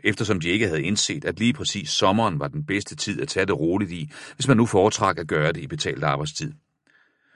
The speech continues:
Og når de var så få tilbage, var der ganske enkelt ikke tale om at give sig i kast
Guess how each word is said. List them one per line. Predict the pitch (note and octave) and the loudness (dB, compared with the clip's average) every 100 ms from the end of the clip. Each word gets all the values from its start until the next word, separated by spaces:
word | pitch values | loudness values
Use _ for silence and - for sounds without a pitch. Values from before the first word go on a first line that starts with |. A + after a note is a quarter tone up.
| _ | _
Og | A#2 | 4
når | A#2+ | 6
de | B2 | 8
var | C3 | 6
så | C#3+ | 6
få | - G#2+ | 2 -2
tilbage, | D#2 D#2+ E2 E2+ G#2 G#2 | -2 -2 2 4 2 2
var | F#2+ | -2
der | F#2 | 0
ganske | G#2 A2+ - | 0 0 -2
enkelt | D#2+ D#2+ E2+ | -4 0 2
ikke | G2 | 2
tale | - F#2 F2+ | 2 2 2
om | E2 | 0
at | E2+ | -4
give | - | -4
sig | D2 | -4
i | C2+ | -4
kast | - F2+ E2+ | -2 -4 -4